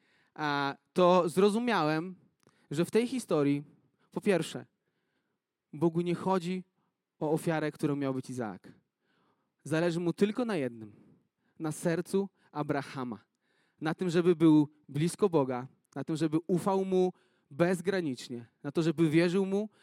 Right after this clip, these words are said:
na to, żeby kochał go, żeby był blisko niego codziennie. Na tym zależało Bogu. A z drugiej strony, to, na czym Bogu,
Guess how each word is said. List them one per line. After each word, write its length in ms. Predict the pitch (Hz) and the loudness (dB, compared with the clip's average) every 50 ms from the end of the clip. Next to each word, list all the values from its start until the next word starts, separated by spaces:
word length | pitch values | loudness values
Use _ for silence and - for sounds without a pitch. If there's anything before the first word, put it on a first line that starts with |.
| _ _ - | _ _ -6
na 80 | 156 151 | -2 0
to, 100 | - 170 | 2 2
żeby 220 | 151 175 143 156 156 151 - _ _ _ _ | 2 4 4 4 2 2 2 _ _ _ _
kochał 400 | - 190 180 180 - 208 214 202 | 4 4 4 4 4 2 2 2
go, 260 | 180 214 226 254 247 _ _ _ - - | 4 4 2 2 0 _ _ _ -10 -4
żeby 260 | 151 156 156 156 156 | 0 0 2 0 4
był 220 | 143 156 180 190 | 6 6 6 6
blisko 320 | 185 185 202 190 - - 196 | 4 -2 -6 -4 -2 -2 0
niego 240 | 190 190 175 196 190 | 0 2 4 4 4
codziennie. 640 | - 196 185 151 180 160 151 147 143 147 151 170 185 - _ _ _ _ _ _ _ - | 4 4 4 4 4 2 2 0 -2 -4 -4 -4 -6 -10 _ _ _ _ _ _ _ -10
Na 260 | - 165 180 190 202 214 | -6 -2 0 0 0 0
tym 200 | - 226 202 180 | 0 -2 0 0
zależało 640 | 185 175 175 170 156 165 160 151 151 147 151 143 - _ _ _ - | 0 2 2 2 2 4 6 6 6 6 4 2 -4 _ _ _ 2
Bogu. 360 | 143 156 151 143 131 120 110 - _ _ _ _ _ _ _ _ _ _ _ _ _ - | 6 6 6 6 4 0 -6 -8 _ _ _ _ _ _ _ _ _ _ _ _ _ -6
A 440 | 151 156 160 156 156 156 156 156 160 _ _ _ _ _ _ | -2 0 2 2 4 2 2 0 -4 _ _ _ _ _ _
z 100 | - 139 | -8 -2
drugiej 340 | 131 190 196 254 262 277 240 | 2 4 6 6 6 4 0
strony, 460 | - - - 165 156 151 151 160 175 170 - _ _ _ _ _ _ _ _ _ _ _ _ _ _ _ _ | -2 0 0 0 2 2 0 -2 -2 -6 -10 _ _ _ _ _ _ _ _ _ _ _ _ _ _ _ _
to, 100 | - - | -4 -2
na 120 | 190 208 214 | -2 -2 -2
czym 240 | - - 196 185 160 | -4 -4 -6 -2 2
Bogu, 440 | 147 202 208 180 190 202 208 185 | 4 4 4 6 8 8 8 8